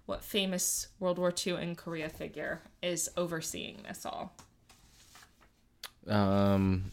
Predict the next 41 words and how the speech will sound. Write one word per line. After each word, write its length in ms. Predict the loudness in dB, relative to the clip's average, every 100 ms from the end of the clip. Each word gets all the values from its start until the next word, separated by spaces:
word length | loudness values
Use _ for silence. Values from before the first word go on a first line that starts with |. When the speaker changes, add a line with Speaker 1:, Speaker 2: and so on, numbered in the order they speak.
| -4
Speaker 2:
did 220 | -4 -2
you 60 | -2
say 200 | 0 0
World 320 | 0 0 0
War 140 | -2
Two 160 | 0 0
in 180 | 0 2
Speaker 1:
Yeah. 100 | 4
Speaker 2:
Korea? 240 | 4 2 -2 _ _ _ _
Speaker 1:
Yes, 380 | 2 2 0 0
yes, 240 | 0 2
he 80 | 4
was 120 | 6
Speaker 2:
Oh. 40 | 6
Speaker 1:
involved 300 | 4 2 0
in 80 | -2
both. 320 | -4 -8 -6 2
Speaker 2:
Oh, 360 | 4 4 2
um, 500 | 6 8 10 10 8 6
Speaker 1:
Most 240 | 6 6
Speaker 2:
God. 60 | 4
Speaker 1:
notably 440 | 6 6 6 2
in 160 | -4 0
World 180 | 0
War 180 | 2 -2 -4 -6
Two. 180 | -6 -6 -10 -18 _ -14 -14 -10 -6
Speaker 2:
Uh, 960 | -4 -4 -4 -4 -6 -6 -8 -10 -12 -12
my 120 | -14
God. 320 | -12 -12 -10 0
Speaker 1:
You'll 180 | 2 4
know 200 | 2 -2
as 100 | -2
soon 180 | -4 -6
as 100 | -8
you 100 | -8
hear 140 | -6
it. 160 | -6 -4
It's 100 | -4
Speaker 2:
Yes. 120 | -2
Speaker 1:
okay. 180 | -2 -4 -8 -18 -18 -16 -12 -12 -10
So, 400 | -2 2 4 2